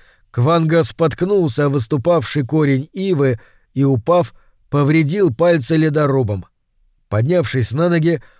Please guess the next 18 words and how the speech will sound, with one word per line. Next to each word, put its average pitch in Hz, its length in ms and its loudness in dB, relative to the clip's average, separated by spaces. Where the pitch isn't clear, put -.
он 135 220 -2
бросился 160 600 0
бежать, 143 600 0
даже 151 340 0
не 165 120 0
посмотрев, 160 760 0
что 165 240 -2
случилось. 127 880 -6
Красное 143 640 0
свечение 127 640 -2
вулканов 113 680 -2
было 156 340 2
отчетливо 147 540 0
различимо 143 680 0
на 147 140 0
фоне 151 400 -2
темнеющего 135 880 -2
неба. 113 480 -4